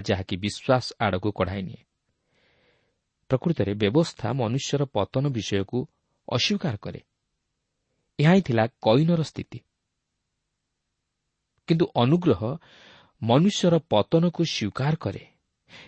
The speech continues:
ଯେପରିକି ହେବଲ କରିଥିଲେ, ଯେତେବେଳେ କି ସେ ଈଶ୍ୱରଙ୍କ ଉଦ୍ଦେଶ୍ୟରେ ନୈବେଦ୍ୟ ଉତ୍ସର୍ଗ କଲେ। କିନ୍ତୁ ଆଜି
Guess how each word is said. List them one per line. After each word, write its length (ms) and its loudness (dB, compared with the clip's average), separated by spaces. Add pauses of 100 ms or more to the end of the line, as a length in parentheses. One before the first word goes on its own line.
ଯେପରିକି 680 2 (920)
ହେବଲ 340 6 (200)
କରିଥିଲେ, 440 -6 (480)
ଯେତେବେଳେ 340 2
କି 120 -2
ସେ 220 0 (520)
ଈଶ୍ୱରଙ୍କ 500 0
ଉଦ୍ଦେଶ୍ୟରେ 540 0 (480)
ନୈବେଦ୍ୟ 640 2
ଉତ୍ସର୍ଗ 500 0
କଲେ। 260 -6 (2250)
କିନ୍ତୁ 200 -2
ଆଜି 260 0